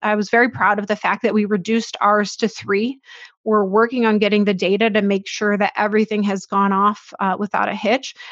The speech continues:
And I hope in time, in my service, that we will eliminate as much as we can from Cedar Rapids, you know, as possible, so that we can get people to be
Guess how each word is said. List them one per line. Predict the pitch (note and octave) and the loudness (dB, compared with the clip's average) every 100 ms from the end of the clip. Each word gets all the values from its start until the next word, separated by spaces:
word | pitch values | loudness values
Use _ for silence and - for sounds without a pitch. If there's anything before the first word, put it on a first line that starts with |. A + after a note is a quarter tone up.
| - | -6
And | G#3+ | -4
I | G#3 | -2
hope | G#3+ A#3 - | 0 0 0
in | A3 G#3 | -2 -2
time, | - A3+ A#3 G3 G3+ G3+ | -2 0 0 0 -4 -2
in | G#3 G3+ | -2 0
my | G3+ G#3+ | 2 0
service, | G#3 A3 G#3+ G3+ | -2 0 0 0
that | G3+ G3 | 0 2
we | G#3 | 2
will | G#3 G#3 | 2 2
eliminate | G#3 G3+ G#3 G#3+ G#3 G3+ - | 2 0 2 2 0 -2 -2
as | G#3 F#3+ F#3+ | -2 -2 0
much | G#3+ C4 A#3+ | 0 0 -4
as | G#3 | -4
we | G#3+ G3 | -4 -2
can | G#3+ G3+ | -2 -2
from | F#3+ G3+ | -2 -4
Cedar | G3 - G3+ | -4 -6 -2
Rapids, | G3+ G#3 G#3 F#3+ - - | 0 0 -2 -6 -8 -12
you | G#3+ G3 | -4 -2
know, | - | 0
as | G#3 | -2
possible, | - - G#3 D4 - F#3+ G3 - - - _ | -4 0 2 0 -4 -2 -2 -4 -20 -20 _
so | A3 | 0
that | A3+ G3 | 2 4
we | A#3 | 0
can | A#3+ A3+ | 2 0
get | F#3+ A#3 | 2 0
people | - A3+ G#3 G3+ | 0 -2 0 -2
to | - G3 | -2 -4
be | F#3+ G#3 G#3 G3+ | -2 0 0 0